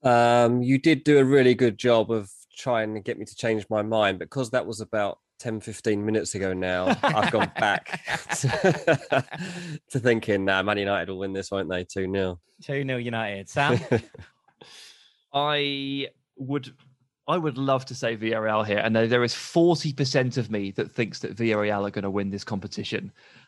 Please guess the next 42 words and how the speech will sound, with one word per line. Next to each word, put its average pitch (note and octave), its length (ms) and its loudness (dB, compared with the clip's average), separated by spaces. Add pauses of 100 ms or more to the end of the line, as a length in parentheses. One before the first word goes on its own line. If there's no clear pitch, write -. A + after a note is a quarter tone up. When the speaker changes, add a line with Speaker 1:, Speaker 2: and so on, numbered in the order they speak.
(120)
Speaker 3:
Unfortunately, A2+ 680 0
that A2+ 160 0
it, A2 120 -6 (260)
that A2+ 100 -4
is G#2+ 120 -6
superseded A2+ 640 -2
by G#2 120 0
the G#2 60 -6
sixty - 600 -4
percent G#2 440 -6
of F#2+ 120 -12
me G2 280 -10 (340)
that A2 140 -4
believes G#2+ 360 2
that - 140 -2
Manchester A2 520 -4
United G2+ 520 -4
will G2+ 320 -2
win F#2+ 220 -4
the G2 80 -4
final. G2 520 -6
I A2+ 260 -6
am G#2+ 100 -14
gonna G#2+ 200 -14
take G2+ 440 -16
Man G#2 200 -12
United G2+ 580 -16 (300)
two A2 200 -12
one. F2 320 -14 (140)
Speaker 2:
Okay, A2 500 -8 (100)
I'm C3 260 -4
gonna, A2 440 -6
I'm C#3 260 -4
gonna A#2 200 -8
flip - 280 -14
the G2 80 -20
script - 400 -16
because G2+ 260 -14
why A2 260 -6
not? D2+ 320 -18 (140)
Why C3+ 300 -6
not? F#2+ 280 -16